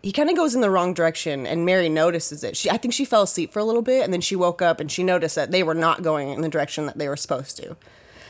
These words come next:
And so she demanded him to stop and pull over,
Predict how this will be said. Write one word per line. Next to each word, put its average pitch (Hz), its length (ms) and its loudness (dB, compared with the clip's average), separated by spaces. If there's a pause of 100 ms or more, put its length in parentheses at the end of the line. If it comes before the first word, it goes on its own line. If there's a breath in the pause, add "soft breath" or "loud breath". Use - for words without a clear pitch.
And 156 220 -2
so 175 160 2
she 196 240 -2
demanded 190 480 2
him 170 140 0
to 143 40 -4
stop 175 300 2
and 165 100 -8
pull 160 200 0
over, 160 440 0